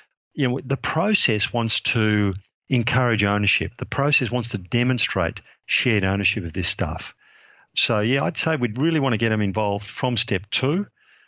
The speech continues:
And being transparent in sharing the results says something. Is, there's a U G R in that as well,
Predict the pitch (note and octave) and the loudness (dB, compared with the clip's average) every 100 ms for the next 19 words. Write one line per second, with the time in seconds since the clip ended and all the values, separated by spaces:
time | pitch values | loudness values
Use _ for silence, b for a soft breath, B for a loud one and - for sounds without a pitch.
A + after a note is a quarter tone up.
0 | b _ - C#3 B2+ B2 A#2 F#3+ G#3 - | b _ -2 0 2 0 0 0 0 0
1 | C#3+ A#2+ - D3 D#3 F#2+ G2 - B2 A#2 | 0 0 -2 0 0 0 0 0 0 0
2 | G2 F#2 G#2 F#2+ F#2+ - - - B2+ - | 0 0 0 -2 -4 -8 -2 0 0 0
3 | A2 A2 F#2+ F2+ A#2+ A#2 B2+ C#3+ E3+ C#3+ | -2 -2 -2 -2 -2 0 0 0 0 2
4 | B2 A2+ G2+ D#2+ G2+ E2+ | 2 2 0 0 -2 -2